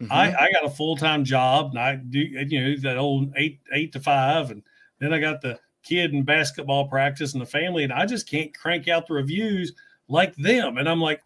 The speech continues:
Speaker 2: "Man," and I was, it used to bug me, but I'm like, "You know what? I'll get 'em done when I get 'em done. I have stuff I have to do, and my viewers understand that." Of course, I had, who was it? My,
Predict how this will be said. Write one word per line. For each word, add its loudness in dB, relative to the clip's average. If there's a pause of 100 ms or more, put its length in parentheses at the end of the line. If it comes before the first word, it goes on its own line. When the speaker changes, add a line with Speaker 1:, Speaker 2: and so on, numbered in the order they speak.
(140)
Speaker 2:
"Man," 2 (300)
and -2
I 0
was, 0
it -6
used 2
to -2
bug 2
me, 2
but 0
I'm 0
like, -2
"You 0
know 4
what? 0
I'll -2
get 0
'em 2
done 2
when 0
I 0
get -2
'em -2
done. -2
I -2
have 0
stuff -2
I 0
have -2
to -10
do, 0 (340)
and 2 (280)
my 4
viewers 0
understand -2
that." -4
Of -10
course, -2
I 2
had, -2 (320)
who 0
was 2
it? -12
My, -4